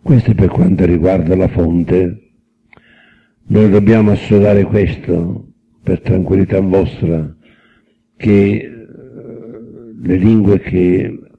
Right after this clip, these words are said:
avvengono in mezzo a noi sono doni di Dio, normalmente.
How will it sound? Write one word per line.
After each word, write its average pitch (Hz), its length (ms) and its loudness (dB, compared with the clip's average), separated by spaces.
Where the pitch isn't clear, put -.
avvengono 95 600 0
in 92 120 2
mezzo 101 280 0
a 101 40 2
noi 110 680 2
sono 98 560 -2
doni 92 420 0
di 87 140 0
Dio, 85 460 0
normalmente. 82 1040 -4